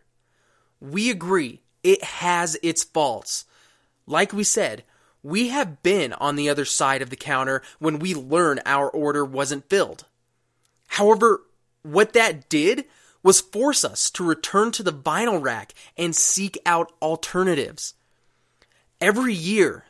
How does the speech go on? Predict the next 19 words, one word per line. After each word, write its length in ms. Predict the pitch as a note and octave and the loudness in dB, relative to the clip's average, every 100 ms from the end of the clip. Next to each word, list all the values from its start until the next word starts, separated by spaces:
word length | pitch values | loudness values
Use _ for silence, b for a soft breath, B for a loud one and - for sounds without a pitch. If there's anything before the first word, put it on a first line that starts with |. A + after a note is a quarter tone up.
| _ | _
the 100 | E3 | 0
special 520 | - - F#3 F#3+ A#3+ | 2 2 0 0 0
release 440 | G3 D#3 C#3+ E3 A3 | 0 0 -2 -2 0
list 280 | A#3 - B B | 0 -2 B B
grows 600 | - E3 G3 G#3+ D3+ A#2+ b b | -10 4 6 8 6 -2 b b
and 220 | F3 E3 | -4 -4
grows, 640 | C#3+ C3+ E3 A3+ D#3+ A2 - b | -6 2 6 8 8 2 -8 b
surpassing 1000 | - - F#3 - - G3+ B3+ C4 F3+ C3+ | -4 0 0 -2 -2 4 4 4 0 -4
previous 500 | - F#3+ G#3+ G#3+ A3+ | -8 -4 -4 -2 -4
predictions 680 | - F3 E3 G#3+ - C#3+ - B B | -4 -2 -2 -2 -4 -6 -8 B B
and, 160 | F#3+ G#3 | 0 0
of 180 | F#3+ - | 0 -4
course, 600 | - - A#3+ D#3 - - b b | -10 -4 2 2 0 -8 b b
the 80 | E3+ | -2
means 420 | D#3 D#3+ F#3 G3+ | -2 -2 0 0
of 100 | F#3+ | 0
our 200 | F3 F3+ | 2 2
disposable 800 | F3 E3+ - E3 D#3+ D#3 D#3+ D#3 - | 0 -4 -2 -2 -2 -4 -4 -6 -4
income. 540 | D#3 D#3 - A#2+ - | -4 -4 -6 -12 -12